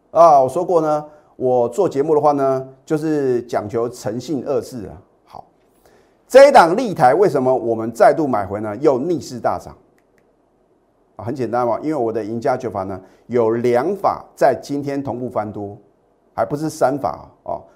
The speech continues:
如果三法的话，搞不好就力所涨停板了。拿出你的企图心，还有你的行动力，要不然的话呢，你就算每天持续锁定我的节目，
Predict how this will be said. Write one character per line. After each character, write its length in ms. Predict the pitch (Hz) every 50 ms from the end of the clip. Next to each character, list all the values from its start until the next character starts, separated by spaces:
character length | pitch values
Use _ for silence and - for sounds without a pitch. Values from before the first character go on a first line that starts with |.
| _
如 120 | _ 151 165
果 100 | 170 143
三 260 | - - 160 170 170
法 160 | 143 117 107
的 60 | 113
话， 240 | 113 - 160 120 110
搞 160 | 104 - 104
不 80 | 107 131
好 60 | 131
就 100 | 127 139
力 140 | 135 147 135
所 180 | - - 113 110
涨 180 | - 101 87
停 160 | 92 101 113
板 120 | 104 90 73
了。 60 | 73 - - _ _ _ _ _ _ _ _ _ _ _ _ _ _ _ _ _ _ _ _ _ _ _ _
拿 180 | 165 202 262
出 120 | 269 330 320
你 80 | 262 220
的 100 | 202 214
企 240 | 214 - - 330 269
图 140 | 208 208 202
心， 260 | - 233 254 240 - -
还 140 | - - 123
有 40 | 135
你 80 | 123 113
的 60 | 107
行 180 | - - 110
动 160 | 107 123 117 113
力， 160 | 113 107 - - _ _ _ _ _ _
要 200 | - 226 269 254
不 80 | 247 254
然 80 | 254
的 80 | 247 254
话 60 | 247
呢， 320 | 233 226 220 220 220 214 - - - - _ _ _ -
你 200 | 151 147 139 135
就 240 | 135 - 233 202
算 180 | 170 226 202 165
每 140 | 139 113 113
天 160 | 120 165 165
持 180 | 165 - 135 127
续 120 | 156 165
锁 200 | 165 - 113 104
定 180 | 120 156 147 120
我 120 | 107 101
的 80 | 104 101
节 220 | 101 - 104 110
目， 260 | 143 131 110 90 -